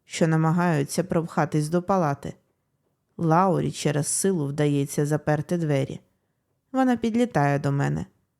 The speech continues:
Струмки сліз на щоках стали більшими.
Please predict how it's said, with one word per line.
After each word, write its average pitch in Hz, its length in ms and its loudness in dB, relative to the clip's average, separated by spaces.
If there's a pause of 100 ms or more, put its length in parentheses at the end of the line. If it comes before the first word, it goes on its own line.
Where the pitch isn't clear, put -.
(200)
Струмки 170 560 0
сліз 202 380 -4
на 156 120 -2
щоках - 600 -4
стали 185 400 0
більшими. 165 600 -2